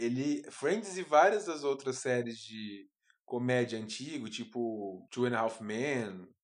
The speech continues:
o próprio, é, How I Met Your Mother, eles são episo-, são séries que você pode assistir as temporadas inteiras, ou que se você não assistir a temporada inteira, mas assistir episódios perdidos,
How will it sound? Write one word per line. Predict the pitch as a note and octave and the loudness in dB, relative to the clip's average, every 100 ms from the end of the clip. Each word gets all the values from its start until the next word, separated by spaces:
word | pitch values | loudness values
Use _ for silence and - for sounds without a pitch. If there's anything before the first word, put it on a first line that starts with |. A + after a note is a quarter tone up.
| - | -14
o | B2 | -4
próprio, | C#3 D3+ F3+ G#3 G3+ E3+ C#3 A#2+ G#2+ - _ _ - | 6 8 8 4 4 4 2 0 -4 -12 _ _ -12
é, | A2 G#2+ G#2 G2 | -8 -6 -4 0
How | A2+ A2+ | 4 4
I | |
Met | A2+ A#2+ | 2 -4
Your | G#2+ | -4
Mother, | G#2+ B2 E3 C3+ G2 - _ _ _ - | 0 4 4 2 -2 -6 _ _ _ -6
eles | B2+ D3 | -4 0
são | E3 | -2
episo-, | E3+ E3 D#3 B2+ | -2 -4 -4 -2
são | D#3+ D3+ | -2 0
séries | D#3+ D3+ D3 C#3 F#3 - | 2 2 2 -2 -8 -10
que | - E3 | -12 -6
você | D#3+ D#3 | -4 -4
pode | - D#3+ F3+ A3 | -2 8 8 8
assistir | A#3 G3+ F3+ E3 | 4 -4 -4 -2
as | D3+ | -4
temporadas | D3 C#3 B2 B2 | -4 0 0 0
inteiras, | B2+ B2 A2+ C3+ C#4 - - _ - - - _ | -2 0 0 0 -2 -8 -16 _ -20 -20 -20 _
ou | F#3 C4 E4+ E4+ | 6 8 8 4
que | C4 | -2
se | A3 | 0
você | G3 G3+ | 0 2
não | A3 | 2
assistir | A3+ A#3 A#3 | 0 -2 -4
a | |
temporada | G#3+ G3+ F#3+ | 0 2 2
inteira, | F#3 F3+ D3 | 4 2 2
mas | C#3 | 0
assistir | - D3+ | -4 -10
episódios | C#3+ C#3 C3+ C3 - _ _ | -6 2 2 2 -8 _ _
perdidos, | - C3+ B2+ B2+ F3 B3 C3+ A#2+ | 6 8 8 4 0 0 0 -8